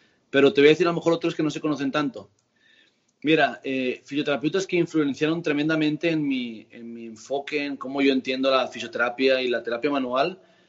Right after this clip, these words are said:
Te puedo hablar de Frederic Ramallo,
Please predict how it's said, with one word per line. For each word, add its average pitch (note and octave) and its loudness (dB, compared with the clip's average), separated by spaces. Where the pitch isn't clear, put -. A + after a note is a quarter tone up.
Te C3+ 2
puedo D3+ 6
hablar D#3+ 6
de E3+ 4
Frederic C#3+ 0
Ramallo, D3 0